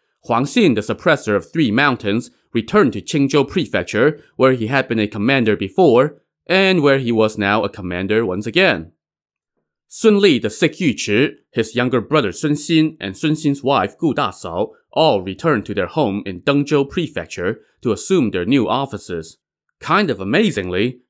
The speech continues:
this three-person family managed to survive the war, even though several other members of their original group did not. One surviving member of that original group was Zhou Ren, the single-horned dragon.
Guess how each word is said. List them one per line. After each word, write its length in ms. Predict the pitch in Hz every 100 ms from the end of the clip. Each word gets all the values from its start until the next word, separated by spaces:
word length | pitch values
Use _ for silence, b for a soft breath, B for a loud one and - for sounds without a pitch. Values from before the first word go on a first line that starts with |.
| -
this 200 | 110 -
three-person 640 | 170 196 190 180 165 165
family 560 | 160 147 165 98 101 107
managed 420 | 92 117 113 -
to 80 | 107
survive 560 | - 92 90 123 107 101
the 100 | 101
war, 440 | 165 117 82 - _ -
even 260 | 202 143 101
though 220 | 127 101
several 400 | - 131 110 104
other 180 | 123 95
members 440 | 123 117 95 101
of 100 | 90
their 140 | 101
original 440 | 90 107 110 95 87
group 420 | - 117 104 - -
did 160 | 120
not. 440 | 98 120 71 - - _ _ _ _ -
One 240 | 175 202
surviving 640 | 147 113 110 135 156 104
member 340 | 135 180 107 98
of 200 | 110 -
that 140 | 107
original 460 | 101 110 113 104 92
group 480 | - 165 123 - -
was 260 | 95 -
Zhou 200 | 160 156
Ren, 400 | 160 135 104 120 -
the 100 | 95
single-horned 760 | - 131 117 - 156 113 101
dragon. 580 | - 160 131 101 82 80